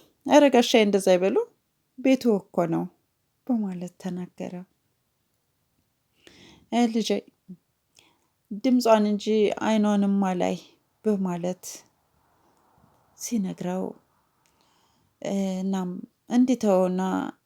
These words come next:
ልጄንም በሰው ሀገር አንከራተትኳት" ሲለው፣ ኪራም "እኔንም አያስጨንቁኝ፣ ሌላ ነገር ካለ ደግሞ ይንገሩኝ" ሲል ይጠይቃቸዋል።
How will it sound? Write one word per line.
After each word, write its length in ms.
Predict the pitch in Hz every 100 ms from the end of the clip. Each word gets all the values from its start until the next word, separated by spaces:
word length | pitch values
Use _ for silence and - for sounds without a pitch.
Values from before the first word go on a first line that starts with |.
| 196
ልጄንም 500 | 226 247 214 196 185
በሰው 300 | 185 - 175
ሀገር 280 | 170 175 175
አንከራተትኳት" 1000 | 170 170 170 165 - 175 - - 175 175 - - - _ _ _ _ _ _
ሲለው፣ 380 | - 311 202 185 190
ኪራም 320 | - 349 220 240 -
"እኔንም 360 | 262 294 285 277
አያስጨንቁኝ፣ 720 | 240 233 - 190 185 - 180 196
ሌላ 180 | 285 349
ነገር 260 | 330 294 269
ካለ 220 | - 269 277
ደግሞ 200 | 339 466
ይንገሩኝ" 480 | 392 226 175 - - _ _ _ _
ሲል 420 | - - 330 226 202 214 _ - _ _ -
ይጠይቃቸዋል። 880 | - 202 - - - - - 175